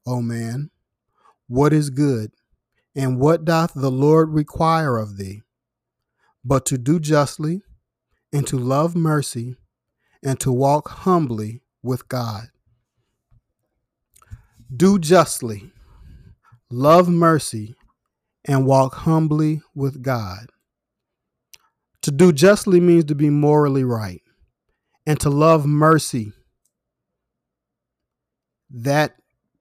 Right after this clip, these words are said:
is pretty much, if you are morally right and you love mercy,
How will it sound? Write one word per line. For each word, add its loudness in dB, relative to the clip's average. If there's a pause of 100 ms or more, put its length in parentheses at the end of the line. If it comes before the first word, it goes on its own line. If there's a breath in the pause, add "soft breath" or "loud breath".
(180)
is 2 (280)
pretty 6
much, 2
if 0
you 0 (480)
are 2
morally 4
right 2
and -2
you -2
love 0
mercy, 0